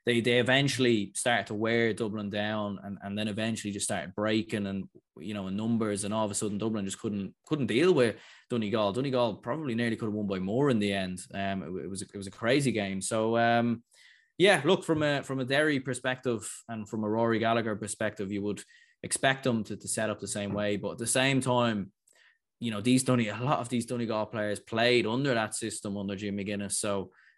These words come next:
um, and, and although Declan Bonner's Donegal aren't quite like that, you know, th-, there's definitely a, a bit more sort of, a bit more possession-based sort of system under Donegal and, and, and hand passing and everything else. It probably isn't as,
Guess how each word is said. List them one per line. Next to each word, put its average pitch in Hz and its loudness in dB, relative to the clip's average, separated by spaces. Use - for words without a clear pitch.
um, 98 -2
and, 98 -6
and 98 -8
although 120 2
Declan 113 -2
Bonner's 110 -2
Donegal 107 -2
aren't 107 -2
quite 110 0
like 107 -4
that, 117 2
you 107 -8
know, 104 -6
th-, 92 -6
there's 101 -8
definitely 104 -2
a, 60 -10
a 82 -12
bit 104 -6
more 101 -6
sort 98 -6
of, 95 -8
a 104 -8
bit 120 -2
more 117 0
possession-based 110 -2
sort 107 0
of 101 -6
system 110 -2
under 107 -2
Donegal 107 0
and, 98 0
and, 101 -10
and 95 -8
hand 107 -4
passing 104 -2
and 101 -4
everything 101 -4
else. 104 -2
It 92 -8
probably 104 -2
isn't 104 -4
as, 95 -4